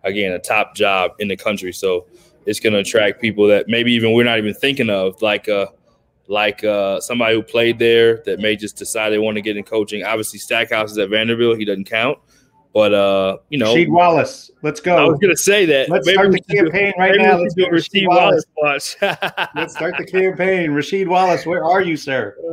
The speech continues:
Speaker 2: We need
Speaker 1: Oh,
Speaker 2: you in
Speaker 1: man.
Speaker 2: Chapel Hill. Um, no, some of the, some of the, okay, so you, you look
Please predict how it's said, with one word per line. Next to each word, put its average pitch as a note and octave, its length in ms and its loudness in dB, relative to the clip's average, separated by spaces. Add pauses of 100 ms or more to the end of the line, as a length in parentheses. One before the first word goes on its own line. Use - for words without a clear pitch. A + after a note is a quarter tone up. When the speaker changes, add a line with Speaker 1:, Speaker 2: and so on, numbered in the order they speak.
(160)
Speaker 2:
We F3 80 2
need F3 240 0
Speaker 1:
Oh, E3 40 2
Speaker 2:
you E3 140 0
in D#3 60 0
Speaker 1:
man. D#3+ 120 4
Speaker 2:
Chapel D#3 300 0
Hill. E3 380 0 (540)
Um, C#3+ 680 4
no, G3 220 2
some G#3 200 -2
of G3+ 60 -6
the, F#3 240 0
some F#3 220 -6
of F3 60 -4
the, E3 180 0
okay, F3 260 0
so E3+ 140 -8
you, D#3+ 340 -6
you D3 260 -4
look E3 220 -2